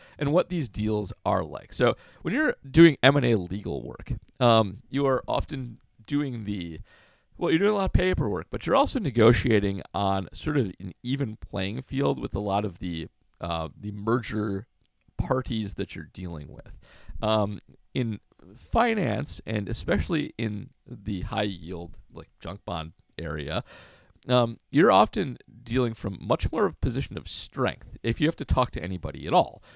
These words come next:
Um, a lot of that, that's gonna be paper deals, but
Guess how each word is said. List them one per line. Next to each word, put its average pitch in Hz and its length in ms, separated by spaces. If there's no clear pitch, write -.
Um, 110 280
a 98 60
lot 107 160
of 117 80
that, 110 240
that's 92 200
gonna 90 180
be 73 100
paper - 400
deals, 87 340
but 95 200